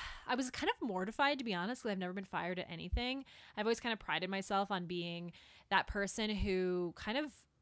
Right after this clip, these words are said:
like, if I worked for somebody else, I would always do what I wanted bec-, and I could get away with it because I was, like, the best person. <laughs> And I kind of prided myself on being that. And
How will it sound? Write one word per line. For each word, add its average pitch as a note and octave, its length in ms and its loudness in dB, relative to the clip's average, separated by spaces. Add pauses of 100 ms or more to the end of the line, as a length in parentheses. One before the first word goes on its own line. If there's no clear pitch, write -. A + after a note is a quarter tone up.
like, F#3 160 -4
if F#3+ 80 -2
I G#3 80 2
worked F#3 220 -2
for G#3+ 100 -6
somebody F3+ 340 -2
else, F3 320 -4
I G3 100 -2
would F#3 100 0
always F#3 340 0
do F3 200 0
what F3 100 0
I F3 100 0
wanted F3+ 880 0 (240)
bec-, F#3+ 280 -6 (120)
and G#3 80 2
I G3 60 2
could G3 100 -4
get F3+ 120 0
away E3+ 160 0
with F#3 120 0
it G3 80 -2
because G3 180 -6
I F#3 60 0
was, F3 140 -2
like, F3 120 -4
the F3 80 -6
best - 320 -4
person. B3+ 500 -2 (180)
<laughs> - 300 2 (720)
And D#4+ 80 6
I D#4+ 60 6
kind F4 120 6
of E4+ 80 -2
prided G#3 260 4
myself B3+ 380 0
on A#3+ 180 -2
being C4+ 260 -4
that. D4+ 320 0 (140)
And G3 640 2